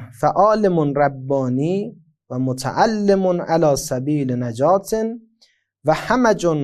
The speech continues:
رعاع اتباع کل نائق یمیلون مع کل ریح لم یستضیعوا بنور العلم و لم یلجأوا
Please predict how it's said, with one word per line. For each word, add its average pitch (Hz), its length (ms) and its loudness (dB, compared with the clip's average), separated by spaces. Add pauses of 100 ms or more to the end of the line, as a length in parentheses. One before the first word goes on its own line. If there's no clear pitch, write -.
(120)
رعاع 160 800 0
اتباع 185 880 -2
کل 214 360 -4
نائق 208 600 -2 (640)
یمیلون 156 800 -2
مع 175 300 -2
کل 139 440 -6
ریح 202 640 -2 (760)
لم 208 420 2
یستضیعوا 175 880 -2
بنور 160 560 2
العلم 208 800 0 (340)
و 120 60 -4
لم 139 280 0
یلجأوا 190 840 0